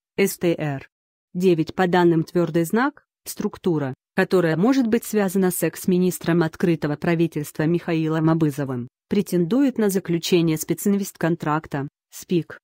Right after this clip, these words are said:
для создания производства солнечных панелей в Ульяновской области.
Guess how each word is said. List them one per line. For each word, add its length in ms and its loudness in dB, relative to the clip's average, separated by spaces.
для 220 0
создания 600 0
производства 800 -2
солнечных 640 -2
панелей 420 2
в 80 -2
Ульяновской 720 0
области. 560 -2